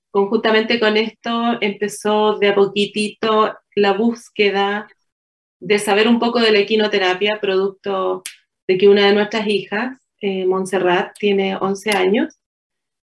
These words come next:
Cuando tenía un año, dos meses, eh,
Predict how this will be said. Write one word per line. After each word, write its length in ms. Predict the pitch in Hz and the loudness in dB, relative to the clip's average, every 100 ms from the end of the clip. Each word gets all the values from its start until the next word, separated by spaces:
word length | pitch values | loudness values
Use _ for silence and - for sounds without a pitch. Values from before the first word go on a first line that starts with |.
| _ | _
Cuando 540 | 208 214 208 220 220 | 2 4 4 6 6
tenía 340 | 220 226 254 262 | 4 4 4 4
un 120 | 254 | 4
año, 500 | 262 262 269 262 262 | 4 2 0 0 0
dos 200 | 262 277 | 0 0
meses, 680 | 302 339 - 359 359 359 - | 0 -2 0 0 2 0 -6
eh, 600 | - 254 254 254 247 | -6 -2 -2 -2 -6